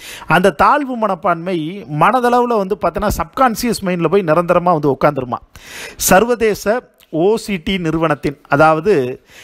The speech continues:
இன்டர்நேஷனல் ஓ சி டி ஃபவுண்டேஷன் கூற்றுப்படி, சிக்ஸ்டி பர்சன்டேஜ் பெண்கள் உடல் டிஸ்மார்பி குறைபாட்டால் பாதிக்கப்பட்டுள்ளனர் என தெரிகிறது. அதுல நம்மள இருக்கக்கூடிய பல பேருக்கு, பொதுவா பலருக்கும்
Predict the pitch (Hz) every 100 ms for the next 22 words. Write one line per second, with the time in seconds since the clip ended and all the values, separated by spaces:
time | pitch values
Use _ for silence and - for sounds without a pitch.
0 | - 160 180 233 233 208 - 208 226 233
1 | 190 - 165 190 220 190 185 - 165 180
2 | 180 - 156 - - 180 156 139 135 156
3 | 202 - - - - - - - 214 -
4 | 226 214 185 220 220 - - 175 165 175
5 | 170 - _ - - - - 170 254 240
6 | - 156 175 202 208 196 175 - 160 170
7 | 160 156 175 185 - 151 165 - 165 156
8 | 151 147 143 160 139 135 127 127 123 120
9 | 113 - _ _ _ _ - - 143 165
10 | 214 151 127 185 262 _ _ _ _ 170
11 | 190 254 240 226 247 214 202 208 214 185
12 | 240 214 226 214 - - _ _ _ -
13 | 185 196 170 - _ _ _ _ 185 190
14 | 247 254 - 277